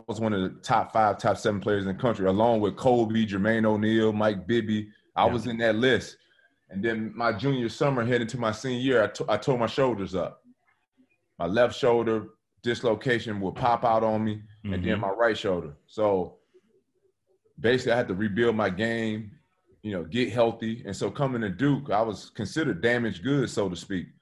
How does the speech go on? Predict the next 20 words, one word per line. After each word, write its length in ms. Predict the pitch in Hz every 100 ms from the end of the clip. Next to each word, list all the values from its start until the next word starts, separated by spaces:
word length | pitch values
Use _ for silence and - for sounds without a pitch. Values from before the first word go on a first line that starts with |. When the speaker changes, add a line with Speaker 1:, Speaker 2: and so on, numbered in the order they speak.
| _ _ 95
Speaker 2:
Mm-hmm. 340 | 90 87 87 101 _
Speaker 1:
But, 140 | 110 117
you 60 |
know, 80 | 143
I 60 | 135
just 200 | 143 143
kept 220 | 151 120
working, 360 | 120 123 123 127
and 240 | 127 107
I 80 | 107
played 260 | - 127 120
on 100 | 117
some 160 | 120
good 180 | 110 117
teams, 440 | - 123 120 120 110
and 180 | 104 101
I 140 | 110
embraced 380 | 104 110 123 123
my 160 | 117 113
role. 680 | 101 113 113 113 110 -